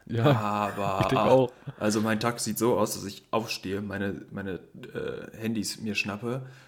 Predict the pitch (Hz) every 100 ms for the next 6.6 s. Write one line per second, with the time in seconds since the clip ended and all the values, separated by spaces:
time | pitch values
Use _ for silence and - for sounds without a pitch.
0 | - _ _ - 92 73 - - - 95
1 | 104 - 110 107 113 117 113 113 101 95
2 | 110 113 - 107 107 - 110 120 117 -
3 | - _ _ _ _ 107 101 107 107 -
4 | 92 104 - 107 107 95 104 113 123 117
5 | 117 123 127 131 - - - _ _ _
6 | 117 110 104 101 101 104